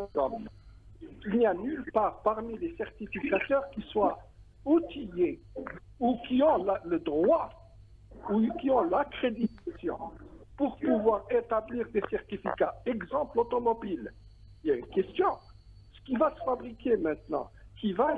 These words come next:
certifier ces automobiles qui sont made in Algeria. Donc la certification, elle va se faire, elle va venir de l'étranger. Or, c'est du made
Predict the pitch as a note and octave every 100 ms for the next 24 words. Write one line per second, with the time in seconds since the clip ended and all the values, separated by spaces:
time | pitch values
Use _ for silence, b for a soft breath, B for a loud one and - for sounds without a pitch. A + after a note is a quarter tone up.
0 | - A3 - G3+ A#3 A#3+ A3 F3+ F3+ F#3
1 | E3+ D#3+ F3+ A3 - A3 C4 A3 G3+ A3+
2 | G#3 G3+ F#3 E3+ F3+ D#3+ B2 - - -
3 | - - - - - - - G3+ B3 G3+
4 | G#3 G3+ - G#3+ A3 - G#3 - F3+ D#3
5 | E3 - F3 D#3 - - - - - -
6 | - - E3+ D#3+ E3 D#3+ E3 C#3 C#3+ C#3
7 | D3+ C#4+ D4 D4+ G3 - - - - -
8 | - C4 - A3 A3 A#3